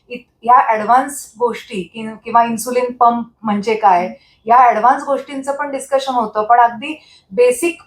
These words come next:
पण डायबिटीज विषयी डिस्कशन या कॉन्फरन्समध्ये होतं, जेणेकरून आप-, आपल्या सगळ्यांना माहिती आहे की डायबिटीजचे जे दोन पिलर्स आहेत,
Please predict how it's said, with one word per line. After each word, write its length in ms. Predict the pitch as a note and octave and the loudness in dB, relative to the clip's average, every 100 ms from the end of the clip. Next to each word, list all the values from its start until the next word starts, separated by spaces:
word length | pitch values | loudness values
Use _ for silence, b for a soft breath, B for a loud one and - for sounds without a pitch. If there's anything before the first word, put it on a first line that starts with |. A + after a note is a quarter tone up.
| - | -2
पण 240 | D#4 D4+ - | -2 -4 0
डायबिटीज 640 | A#3+ A3+ A3+ C4 C#4+ C4+ A#3 | 2 2 0 -6 -10 -10 -14
विषयी 500 | B3+ - C4 G#3+ - | -8 -4 -4 -6 -10
डिस्कशन 480 | A3 - B3 B3+ B3 | -10 -2 0 2 2
या 80 | |
कॉन्फरन्समध्ये 760 | B3 A#3 G#3 A#3+ A#3 A3+ A3+ A#3 | 2 2 0 -2 -4 -6 -2 0
होतं, 340 | B3 - F3+ F3+ B B - | 0 0 -4 -4 B B 2
जेणेकरून 420 | A#3+ C4 C#4 D4 | 2 2 -2 0
आप-, 280 | C4+ B3 - | 2 0 -2
आपल्या 540 | A3 A3 - C4+ D4 D4 | -2 -2 0 4 4 2
सगळ्यांना 580 | C#4 G#3 B3 C#4+ D4 | -2 0 2 2 0
माहिती 320 | D#4 C4+ - A3 | -4 -4 -4 -8
आहे 100 | G3+ | -8
की 120 | A#3+ | -2
डायबिटीजचे 720 | A#3 G#3 G#3 B3+ C#4 - C4+ | 0 0 -4 -10 -12 -10 -6
जे 120 | C#4 | -4
दोन 240 | C#4 B3+ C4+ | 2 2 0
पिलर्स 360 | B3+ A#3 A3+ | -4 -4 0
आहेत, 240 | G#3+ A#3+ | -2 -2